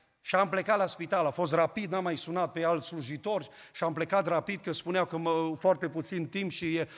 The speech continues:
totul în, în grabă. Și am urcat pe scările spitalului, la noi, la Hunedoara, la etajul șase, pe secția neurologie. Uitați așa, dragii mei, așa am urcat să mă rog pentru alții. Pentru că am avut încredere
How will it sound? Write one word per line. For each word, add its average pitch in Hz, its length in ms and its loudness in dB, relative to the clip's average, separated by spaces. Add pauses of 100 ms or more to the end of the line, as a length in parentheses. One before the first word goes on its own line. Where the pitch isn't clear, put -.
(160)
totul 175 340 0
în, 156 240 2
în 147 220 0
grabă. 117 480 4 (280)
Și - 140 -2
am 233 200 2
urcat 208 420 0
pe 208 120 -2
scările 202 500 -2
spitalului, 160 760 -4
la 147 140 -2
noi, 180 180 -4
la 170 80 -2
Hunedoara, 160 480 -2
la 156 120 0
etajul 147 400 -6
șase, 135 480 -8 (260)
pe 139 80 -8
secția 160 420 -2
neurologie. 135 800 -2 (180)
Uitați 156 400 -4
așa, 139 240 -8
dragii 117 340 -12
mei, 104 160 -16 (220)
așa 147 540 -6 (220)
am 143 180 -12
urcat 147 320 -14
să - 120 -18
mă 139 120 -10
rog 139 140 -12
pentru 123 300 -14
alții. 107 360 -14 (2500)
Pentru 123 240 -6
că - 80 -4
am 131 120 4
avut 131 260 0
încredere 120 680 -2